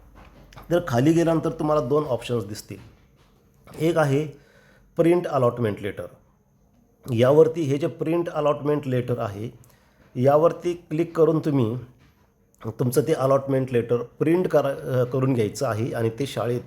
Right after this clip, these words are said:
प्रवेशासाठी येताना सोबत आणायचं आहे. त्यानंतर दुसरा ऑप्शन तुम्हाला या ठिकाणी दिसतंय, proceed for admission. म्हणजे जर तुम्ही सगळे डॉक्युमेंट्स अपलोड केलेले असतील,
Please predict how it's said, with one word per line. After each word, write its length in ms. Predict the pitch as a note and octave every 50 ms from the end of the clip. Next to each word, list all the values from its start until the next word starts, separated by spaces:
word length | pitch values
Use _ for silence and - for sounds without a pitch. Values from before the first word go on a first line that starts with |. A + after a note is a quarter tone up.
| - -
प्रवेशासाठी 800 | B2+ B2 B2+ C#3 C#3+ C#3 C#3+ C#3+ C3+ - A#2 G#2 - B2+ B2+ A2
येताना 440 | G2+ - A#2 A2 G#2+ G2+ G2+ A2 - - _ _ _ _ _ _ _ _ _ _ _ _ _ - - - -
सोबत 360 | D#3+ D#3+ D3+ D3+ E3+ E3 -
आणायचं 440 | C3+ C3+ B2+ B2 A2+ G2+ - C3 A#2
आहे. 200 | G2 E2 F#2 F#2 E2+ - _ - - - _ _ _ _ _ _ _ - - _ _ - -
त्यानंतर 480 | C#3+ D#3 F#3+ G3 F3+ F#3 C#3+ G#2+ B2 - - - _ _ _ -
दुसरा 300 | B2 D#3 D3 - - F#3
ऑप्शन 300 | F3+ E3+ - F3 F3 D#3+
तुम्हाला 280 | E3+ D#3 D#3 D#3+ D#3
या 120 | D3+ D3 D3
ठिकाणी 320 | D3 C3+ B2 C3 B2+ B2+
दिसतंय, 360 | A#2+ A#2 A#2 - - A2+ F#2 - - - _ _ _ _ _ _ _ _ _ _ _ _ _ - - - - - -
proceed 400 | D3 E3 E3+ E3 E3 F3+ F3+ F#3+ F3 - D#3
for 160 | C#3+ D3+ D3 B2
admission. 380 | A#2 G#2+ G#2+ G#2 F#2+ - G2 F2 D#2 D#2 - - - - - - - - _ _ _ _ - - - - - - - -
म्हणजे 260 | - B2+ C#3 C#3 E3+ D#3+
जर 180 | D3+ F3+ F3
तुम्ही 220 | F3 F3 E3 F3+ E3+
सगळे 260 | - C#3+ D3 E3 E3
डॉक्युमेंट्स 580 | C3+ C#3+ C3 C3 - C#3+ D3 D#3 D3 D#3 - -
अपलोड 440 | C3+ A#2+ - D#3 D3 E3 F3 F3 D#3
केलेले 380 | - - D3 C3+ C3+ C3 C3
असतील, 500 | B2 - - - - C3 G#2+ F2 D#2 -